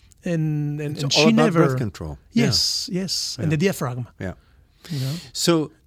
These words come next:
Speaker 2: you get this early opportunity. It almost sounds like Toscanini. You know, in South
Speaker 1: <laughs>
Speaker 2: America, the conductor gets sick and the cellist gets on the podium and the rest, as they say, is history. So you get this first opportunity to wave
Speaker 1: Yeah.
Speaker 2: your arms in a Don
Speaker 1: Right.
Speaker 2: Pasquale in a small town.
Speaker 1: Right.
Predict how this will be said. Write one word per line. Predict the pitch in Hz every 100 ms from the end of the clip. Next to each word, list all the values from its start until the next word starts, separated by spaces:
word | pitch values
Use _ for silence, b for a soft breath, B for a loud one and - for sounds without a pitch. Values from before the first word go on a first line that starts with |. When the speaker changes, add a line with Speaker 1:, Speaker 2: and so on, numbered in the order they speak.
| _ _ _ _
Speaker 2:
you | 139 131
get | 123 170 -
this | 175 - -
early | 127 123 117
opportunity. | 107 107 98 113 90 82 85 -
It | 110 - -
almost | 190 156 110
sounds | 127 107 104
like | 95 -
Toscanini. | 95 - 92 95 135 87 71 -
You | 95 104
know, | 101
in | 107 196
South | 123 110 -
Speaker 1:
<laughs> | 113
Speaker 2:
America, | 127 135 - 104
the | 104
conductor | 113 104 104 104
gets | 95 98 -
sick | 160 - 113
and | 95
the | 98
cellist | - 113 110
gets | - 101
on | 101
the | 95
podium | - 123 143 104
and | 101
the |
rest, | 98 107 -
as | 92
they | 87
say, | 82 87
is | 87 -
history. | 151 - 62 78 B B B B
So | -
you | 170 156
get | 196 214
this | 202
first | - 180 190 -
opportunity | 139 135 - 107 87 92 110
to | -
wave | 110 113 123
Speaker 1:
Yeah. | 120
Speaker 2:
your | 110
arms | 104 82 87 107 113 -
in | - 139
a | 139
Don | 135
Speaker 1:
Right. | 120
Speaker 2:
Pasquale | 117 - 104 92 95
in | 95 98
a |
small | - 98 98 95
town. | - 87 78 - -
Speaker 1:
Right. | 143 139 131